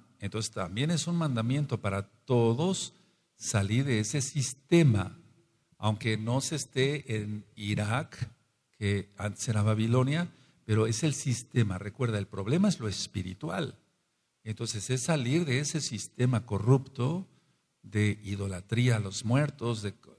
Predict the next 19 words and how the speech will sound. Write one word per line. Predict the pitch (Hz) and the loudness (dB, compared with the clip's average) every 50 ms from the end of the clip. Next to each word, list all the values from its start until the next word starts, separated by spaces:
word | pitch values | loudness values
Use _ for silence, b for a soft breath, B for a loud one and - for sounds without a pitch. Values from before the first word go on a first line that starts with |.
| - - - | -20 -16 -14
etcétera, | 107 - - 147 139 - 107 104 101 | -10 -2 0 0 2 2 2 0 2
todo | - 127 123 110 104 | 2 2 4 4 2
eso. | 92 85 - - - - - _ _ _ - | 2 0 -2 -6 -10 -12 -16 _ _ _ -2
Ahora, | 110 101 98 95 85 80 - _ b b b b b b b b b b _ | 0 0 2 0 0 -4 -10 _ b b b b b b b b b b _
hay | 98 117 147 | 2 2 4
otra | 180 175 180 165 156 | 4 4 2 0 0
cita | - - - 156 147 - - | 0 0 -2 -4 -4 -2 -2
y | 127 | 0
vamos | 120 127 135 135 127 - | 2 2 0 0 -2 -4
para | - 107 101 | -4 -2 -2
allá. | 101 104 110 113 120 131 123 120 - | 0 0 2 2 0 0 -2 -4 -4
Jeremías, | - 110 110 107 113 123 135 147 160 196 208 - - | -2 -2 0 2 2 2 4 4 2 2 0 0 -2
allá | 113 113 123 | 0 0 2
adelantito, | 123 127 120 113 110 113 - 151 - - | 2 2 2 0 0 0 -4 -6 -4 -4
cincuenta | 139 - - 127 113 - 113 104 - 101 | -4 -2 -2 -2 -2 -2 -4 -2 -2 0
y | 107 110 | 0 2
uno | 123 127 139 143 147 170 175 165 | 2 2 2 2 0 0 -2 -4
seis, | - - - - 110 104 113 147 170 - | -8 -6 -2 0 0 0 0 0 -2 -2
Jeremías | - 131 110 107 110 107 110 117 110 | -2 -2 -2 0 0 0 0 0 -2